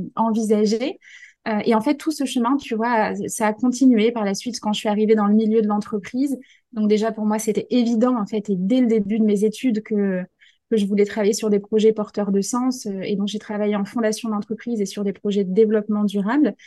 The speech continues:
euh, à Paris. Et, euh, et en fait, j'avais candidaté à un programme à l'époque qui s'appelait les congés solidaires, qui était la possibilité pour les salariés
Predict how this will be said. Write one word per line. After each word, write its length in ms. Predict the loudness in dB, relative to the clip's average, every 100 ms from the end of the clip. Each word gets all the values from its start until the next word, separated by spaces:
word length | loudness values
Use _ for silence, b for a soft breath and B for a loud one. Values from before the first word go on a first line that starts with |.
| B B B -10
euh, 60 | -6
à 240 | -2 -2
Paris. 380 | -2 -2 0 0 -2 _ _ _ -2
Et, 260 | 0 2 2
euh, 380 | 0 0 -4 -2
et 80 | -2
en 80 | -2
fait, 140 | -2
j'avais 240 | -2 -2 0
candidaté 720 | 0 0 0 0 2 0 2
à 60 |
un 100 | -2
programme 460 | -2 -4 -2 -2 -2
à 60 |
l'époque 280 | -2 -2 -4
qui 100 | -4
s'appelait 260 | -6 -2 0
les 120 | -2
congés 340 | -2 0 0
solidaires, 580 | 0 -2 0 0 0 -4
qui 140 | -4 -4
était 240 | -2 -2
la 100 | -2
possibilité 720 | -2 -4 -2 -4 -2 -2 -4
pour 180 | -4 0
les 100 | 0
salariés 640 | 0 -2 0 0 0 0